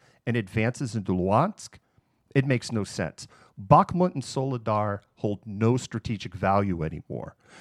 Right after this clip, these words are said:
The artillery and troops that Russia is literally wasting here could and should be used to reinforce Donetsk City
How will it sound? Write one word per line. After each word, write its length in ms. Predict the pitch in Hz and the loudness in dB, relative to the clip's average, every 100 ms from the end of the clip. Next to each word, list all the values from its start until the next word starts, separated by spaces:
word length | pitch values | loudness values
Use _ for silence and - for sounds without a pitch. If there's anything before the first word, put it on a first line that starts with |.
| - _ | -20 _
The 160 | 120 131 | 4 6
artillery 760 | 139 - 165 190 202 202 196 | 4 2 2 2 0 -2 -2
and 200 | - 113 | -2 -2
troops 480 | - - 131 151 - | -4 -2 0 0 -2
that 160 | - 104 | -4 0
Russia 440 | 113 139 160 151 - | 2 2 2 0 4
is 300 | 120 104 - | 2 2 -4
literally 360 | 110 135 180 147 | 2 4 4 0
wasting 640 | 90 95 113 127 - 92 | 2 4 4 4 -2 -6
here 360 | 76 80 52 - _ _ _ _ _ _ - | -6 -12 -12 -16 _ _ _ _ _ _ -2
could 400 | - 160 175 - - | 4 6 4 -4 -2
and 160 | 127 120 | 0 0
should 400 | - - 233 - | -2 2 2 2
be 80 | 143 | -2
used 540 | 104 104 87 87 - | 0 0 0 -2 -6
to 100 | - | -6
reinforce 720 | 117 143 151 131 - 143 139 - | -2 0 0 -2 -2 0 0 -4
Donetsk 420 | 123 131 143 139 | -2 0 0 -2
City 500 | - 147 151 104 | -2 -2 0 -2